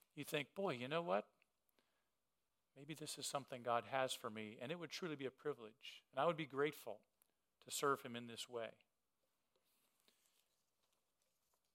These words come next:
Would you look one more time at the end of verse ten? Ephesians chapter four, the end of verse ten.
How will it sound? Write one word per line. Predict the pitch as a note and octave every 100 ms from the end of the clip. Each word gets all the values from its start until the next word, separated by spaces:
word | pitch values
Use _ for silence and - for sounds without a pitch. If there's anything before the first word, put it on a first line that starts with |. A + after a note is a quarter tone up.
| _ _ _ _ _ _
Would | E3
you | D3
look | F3 -
one | E3+
more | D#3+
time | D3+ D#3+ D#3
at | C#3
the | C#3
end | C#3
of | C3
verse | C#3+ -
ten? | - C#3 C3+ C3+ _ _ _ _ _ _ _ _ -
Ephesians | B2+ C#3+ B2 B2
chapter | - C3 - A#2+
four, | - B2
the | B2 B2
end | B2
of |
verse | B2 A#2
ten. | - A#2 G#2+